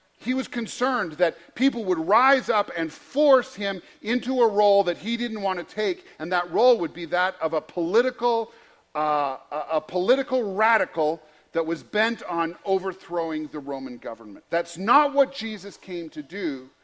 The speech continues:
even though he was the Messiah. And so he chose to call himself the Son of Man. Now, if you've got your Bibles open,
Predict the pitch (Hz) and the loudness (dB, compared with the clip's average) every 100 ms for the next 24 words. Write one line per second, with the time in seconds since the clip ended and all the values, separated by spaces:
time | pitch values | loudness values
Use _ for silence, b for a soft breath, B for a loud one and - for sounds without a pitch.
0 | b b 196 247 262 240 240 196 208 185 | b b -2 0 2 2 2 0 -8 -2
1 | 180 170 165 151 - 180 156 127 B B | -4 -4 -10 -12 -14 -16 -14 -14 B B
2 | 165 226 208 214 208 - 277 285 302 302 | -6 -2 -2 -4 -12 -10 2 6 6 2
3 | - 294 - 220 220 190 165 - 143 127 | -6 -12 -8 -6 -6 -10 -16 -12 -10 -10
4 | 131 _ b b b b _ 143 - 165 | -12 _ b b b b _ -16 -8 -6
5 | 151 131 147 131 95 _ _ _ _ b | -6 -8 -12 -12 -16 _ _ _ _ b
6 | b b b 165 180 202 247 247 254 208 | b b b -4 -2 0 0 0 2 4
7 | 208 185 170 151 143 170 | 4 2 -4 -6 -6 -10